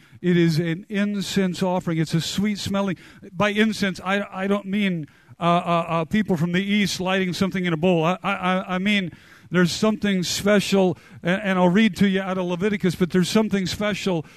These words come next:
uh, that, that is offered up. There is a, a smoke, so to speak, that goes before the Father, in particular memorials or particular offerings that create a memory within the heart of God,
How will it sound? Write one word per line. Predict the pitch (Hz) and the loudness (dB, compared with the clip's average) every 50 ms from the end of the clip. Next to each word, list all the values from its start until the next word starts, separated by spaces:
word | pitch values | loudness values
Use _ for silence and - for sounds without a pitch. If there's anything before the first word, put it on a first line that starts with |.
| - - - | -20 -12 -6
uh, | - 180 170 180 - 202 | -2 -2 -2 -2 -4 -4
that, | 165 180 190 196 185 - _ _ _ _ _ - | -2 0 0 -2 -2 -8 _ _ _ _ _ -2
that | 165 185 180 | 0 0 2
is | 185 185 165 156 | 2 2 2 0
offered | 202 196 196 208 214 214 - 202 208 208 202 | 2 4 4 6 4 4 4 2 0 0 2
up. | 196 202 208 202 185 - 180 202 208 | 2 2 4 4 2 0 -6 -14 -6
There | 190 165 196 196 202 | -2 0 2 4 4
is | 202 214 214 180 180 | 4 4 4 4 2
a, | 202 185 190 202 - - | 2 0 0 -2 -4 -6
a | 190 185 175 | -4 -4 -2
smoke, | - - - - - - 196 196 214 220 214 175 - | -2 -4 -4 -4 -4 -2 0 2 4 4 2 2 -2
so | - - - 202 185 | -2 0 2 2 4
to | 165 165 | 4 2
speak, | 156 - - - 175 196 196 196 - - - - - - - - - - - - | 0 -2 -2 0 0 2 2 2 0 -4 -12 -18 -18 -20 -20 -20 -20 -20 -8 -4
that | 165 190 196 | -2 -2 2
goes | 160 180 202 202 202 180 156 | 4 6 6 6 6 4 2
before | 170 180 - - 202 208 202 185 | 0 0 2 4 4 4 4 4
the | 175 - | 2 0
Father, | - 196 190 196 202 196 180 175 175 170 156 - - - - - | 0 -2 0 0 0 0 2 2 0 0 -2 -4 -12 -20 -10 -4
in | 202 196 190 175 | -2 -2 0 0
particular | - 180 - - - 226 220 - - 208 202 185 185 180 180 170 - - - - - - | 0 -2 0 2 2 2 2 2 2 2 4 4 4 4 2 0 -2 -6 -16 -20 -18 -10
memorials | - 175 190 190 190 190 190 202 214 220 220 226 214 202 196 185 180 175 147 180 | -2 0 0 0 2 2 2 2 4 4 4 4 6 6 6 6 4 4 4 4
or | 196 180 | 4 4
particular | - - 185 - - 226 - - 214 190 190 196 | 2 2 0 0 0 0 0 0 0 -2 0 0
offerings | 190 202 214 214 - - 208 208 190 180 156 147 | -2 -2 -2 -2 -2 -4 -4 -2 -2 -2 0 2
that | 165 190 190 196 - - | 2 2 2 0 -4 -8
create | - - 190 196 196 190 185 196 208 220 233 233 220 - - - - - | -6 -2 0 0 0 0 0 0 2 2 2 0 -2 -4 -10 -20 -18 -8
a | - 202 190 185 | -4 -2 0 0
memory | 170 170 165 170 175 180 208 233 240 233 226 214 214 214 214 208 208 | 0 -2 -2 -4 -2 -2 -2 0 0 0 0 0 0 0 2 0 0
within | 208 175 185 190 - - 202 196 190 | 0 0 -2 -2 -2 -2 -4 -2 -2
the | 190 175 | 0 0
heart | 160 175 214 226 226 214 | 2 4 4 6 6 4
of | 202 185 165 165 | 4 2 0 0
God, | 208 220 208 190 180 175 180 175 143 | 2 4 4 6 6 4 4 2 -2